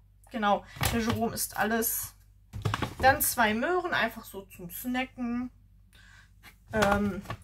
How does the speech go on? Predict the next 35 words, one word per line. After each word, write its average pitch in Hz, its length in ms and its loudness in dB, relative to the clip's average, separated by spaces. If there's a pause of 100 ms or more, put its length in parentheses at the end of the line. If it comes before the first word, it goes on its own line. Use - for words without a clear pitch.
genau, 185 240 -4
deswegen 196 280 -8
nur - 120 -2
zwei - 280 -2
einzelne. 208 640 -4 (1500)
Dann 269 300 4
Tomaten, 240 880 2
die 220 160 -6
waren 226 160 4
als - 280 -6
Ristentomaten 175 960 -4
ausgestellt. 196 760 -10
Guck - 180 -20
mal, 269 180 -6
wie 175 80 -6
länglich 214 460 -4
die 180 120 -14
sind. 196 200 -10
Die 220 80 -2
hatten 254 160 0
auch 226 160 -2
keine 262 260 0
Runden. 254 640 -6 (540)
Ähm, 202 460 -2 (340)
ja, - 240 -6 (160)
ich - 160 -10
esse 262 140 -2
gerne 262 380 4
Brot. 320 640 0 (220)
Einfach 262 200 -8
eine 240 100 -4
Scheibe 202 300 0
Brot, 214 340 -2
bisschen 226 280 -8
Margarine, 247 840 -2